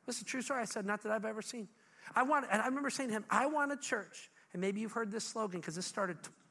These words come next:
all these years ago. I said, "I want a church that's modern and relevant and different." That's the kind of church I want. And, uh, he says those churches are out there. And I said, "I haven't seen any of those churches."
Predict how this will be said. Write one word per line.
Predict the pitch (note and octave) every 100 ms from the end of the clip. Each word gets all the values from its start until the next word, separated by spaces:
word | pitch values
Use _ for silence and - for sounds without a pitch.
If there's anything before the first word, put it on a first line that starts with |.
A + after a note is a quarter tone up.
| - - -
all | F#3 G#3
these | A3+
years | G#3 G#3
ago. | - - D#3+ - - - -
I | G3+
said, | A#3
"I | G#3
want | C4 C4+
a | G#3+
church | - G#3+ -
that's | -
modern | E3 E3 F3+ A#3+ B3 A#3+ A#3 - -
and | D3+ C#3+ C#3+
relevant | G3+ A3+ G3+ G3+ G3 - - -
and | D3 B2 -
different." | - - - C#3+ - - - _ - - - - - - -
That's | B3+ -
the | -
kind | B3 G3
of |
church | - A3 -
I | F#3+
want. | G3+ A#3+ A3 - - - - - -
And, | A3+ G3
uh, | G#3 F#3+ - - -
he | C#4+
says | - C4+ G3
those | B3 -
churches | A#3+ G3 A3+
are | A3
out | B3+ C#4+
there. | G3
And | F3
I |
said, | F3 F#3+
"I | F3+
haven't | A3 E3
seen | C#3+ F3 D#3
any | D3+
of |
those | D3 C#3
churches." | - E3+ - E3